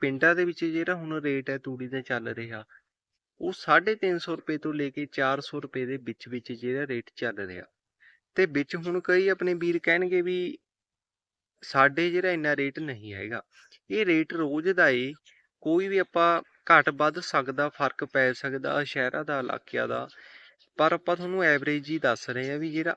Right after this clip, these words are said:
ਆਹ ਵਾਲਾ ਰੇਟ ਚੱਲ ਰਿਹਾ। ਜਿਹੜੇ ਜਿਹੜੇ ਆਪਾਂ ਨੂੰ ਸ਼ਹਿਰਾਂ ਦਾ ਪਤਾ, ਉੱਥੇ ਦਾ ਆਪਾਂ ਪਤਾ ਕਰਕੇ ਆਪਾਂ ਤੁਹਾਨੂੰ ਜਾਣਕਾਰੀ ਦੇਤੀ।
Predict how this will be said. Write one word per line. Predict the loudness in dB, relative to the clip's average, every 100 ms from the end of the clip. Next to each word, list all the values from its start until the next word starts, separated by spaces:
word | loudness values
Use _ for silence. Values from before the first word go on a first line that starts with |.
| -2
ਆਹ | 0 2
ਵਾਲਾ | 0 0
ਰੇਟ | -2 -6 -8
ਚੱਲ | 0 0 2
ਰਿਹਾ। | 0 -2
ਜਿਹੜੇ | -2 -2 -2 0
ਜਿਹੜੇ | 0 0
ਆਪਾਂ | 0 -4
ਨੂੰ | -6
ਸ਼ਹਿਰਾਂ | 0 2 2
ਦਾ | 0
ਪਤਾ, | 0 0 0 -2 -4 _ _ -4
ਉੱਥੇ | -4 -2 0
ਦਾ | 2
ਆਪਾਂ | 2 0
ਪਤਾ | -2 -4 -2 -2
ਕਰਕੇ | -4 -4 -8
ਆਪਾਂ | -4 -4
ਤੁਹਾਨੂੰ | -4 -10 -6
ਜਾਣਕਾਰੀ | -4 -4 -4 -6 -4
ਦੇਤੀ। | -4 -4 -6 -16